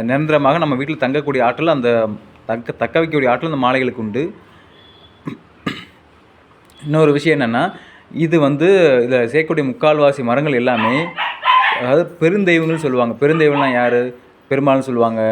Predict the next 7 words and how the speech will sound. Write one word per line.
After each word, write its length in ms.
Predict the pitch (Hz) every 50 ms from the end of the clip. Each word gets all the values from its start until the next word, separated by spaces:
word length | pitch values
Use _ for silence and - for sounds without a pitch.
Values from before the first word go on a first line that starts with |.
| 110 113 - _ _ _ _ _ _ -
லட்சுமி 340 | 110 113 - 147 151 147 131 -
சொல்லுவாங்க, 340 | 123 120 113 113 113 113 113 113 110 110 113 110 - - 98 113
மகாகாளி 440 | 113 117 131 135 - 131 123 123 117
சொல்லுவாங்க, 420 | 110 117 110 107 110 110 110 110 110 110 113 110 110 - - - _ _ _ _ _ 113 110
ஆம், 680 | 110 110 110 107 107 107 107 107 107 107 107 104 104 101 101 98 98 - _ _ _ _ _ _ _ - - _ _ - - 120
ரு-, 200 | 127 123 123 123 117
ஆ, 40 | 110